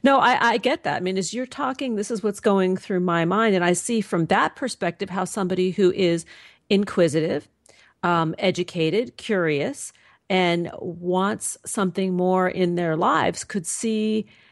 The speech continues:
this place, eh, y-, y-, your organization, your church is a very hospitable environment to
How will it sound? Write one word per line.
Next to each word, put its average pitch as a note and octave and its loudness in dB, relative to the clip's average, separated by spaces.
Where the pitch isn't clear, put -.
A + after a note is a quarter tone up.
this F3+ 2
place, B3+ 0
eh, - -2
y-, F#3+ -2
y-, - -2
your G#3+ 6
organization, G#3 2
your G3 0
church D#4 -4
is G3 0
a F#3+ 2
very G3 2
hospitable F#3 0
environment E3 0
to G3 0